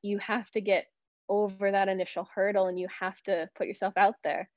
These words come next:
I mean, I really struggle some weeks, some weeks when I'm feeling particularly vulnerable or things aren't going qu-, quite right at work, you know, I struggle to create LinkedIn posts. So, you know, I might even just be quiet for a whole week, but then I'll, you know, have a word with myself and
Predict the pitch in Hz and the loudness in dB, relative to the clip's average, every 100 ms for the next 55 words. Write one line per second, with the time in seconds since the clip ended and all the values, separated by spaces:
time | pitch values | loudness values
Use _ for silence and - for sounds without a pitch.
0 | _ - 208 208 170 196 233 294 240 - | _ -6 0 2 6 6 6 2 0 0
1 | 185 180 190 - 180 185 285 320 - 214 | 2 4 2 0 -4 -2 -2 -4 -4 -2
2 | 208 202 - 190 196 - 202 196 190 175 | 2 0 0 -2 -2 0 0 0 -2 -6
3 | - 185 - 190 190 185 180 196 196 185 | -6 -6 -2 2 4 4 4 4 4 6
4 | 190 190 185 180 - 196 202 185 180 185 | 8 8 8 6 2 -6 0 -2 2 2
5 | 185 - 175 - - 190 180 - 180 180 | 0 -2 -4 -2 4 4 4 -4 0 4
6 | 190 202 190 165 185 202 208 - 185 175 | 6 6 2 2 4 4 2 -6 -4 -4
7 | - _ _ _ 196 208 202 196 196 214 | -4 _ _ _ -6 0 2 4 2 -2
8 | - 185 175 196 220 220 196 196 175 165 | -2 0 0 -2 -2 -2 -2 0 0 0
9 | - 180 170 185 170 160 185 185 185 175 | 2 2 2 0 0 0 2 2 2 0
10 | 185 185 - 170 - 170 214 214 - 180 | -4 -6 -10 -10 0 4 6 4 2 0
11 | 185 190 175 170 156 _ - - - 180 | 2 2 2 0 -4 _ -20 -20 -2 0
12 | 185 185 180 170 196 180 185 190 180 175 | 2 4 6 4 4 0 2 0 2 6
13 | 190 190 185 175 185 156 143 - 170 | 8 8 4 0 0 2 2 0 -10